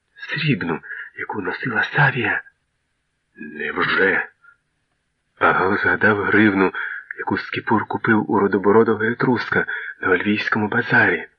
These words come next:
Коштовну гривну, що так гарно виблискувала на червоній тканині. Гривну було подаровано Савії того ж вечора, і жінка ніколи не розлучалася з нею, бо вважала, що принесе щастя.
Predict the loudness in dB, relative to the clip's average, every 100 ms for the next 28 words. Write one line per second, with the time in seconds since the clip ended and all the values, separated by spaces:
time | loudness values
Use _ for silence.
0 | _ _ _ _ _ _ -6 -2 -2 2
1 | 4 6 6 4 6 6 6 4 0 -2
2 | -8 -6 0 2 2 2 2 4 2 2
3 | 0 0 2 2 4 2 2 0 0 0
4 | -2 -2 -2 -2 0 -2 -2 -4 -4 -4
5 | 0 2 2 0 -4 -14 -20 -20 _ _
6 | _ _ -10 -4 0 4 4 4 0 2
7 | 4 6 4 2 -12 -14 -16 -20 _ -8
8 | -2 2 4 4 0 0 0 0 0 -2
9 | 0 2 2 2 0 2 2 0 -4 -20
10 | _ _ _ _ _ -4 0 2 2 2
11 | 0 0 -2 2 2 2 0 -2 -2 0
12 | 0 0 -2 -4 0 2 2 0 -4 -10
13 | -10 -12 -6 0 2 2 2 2 2 -2
14 | -2 -2 -2 -2 -2 0 2 2 0 -2
15 | -2 -6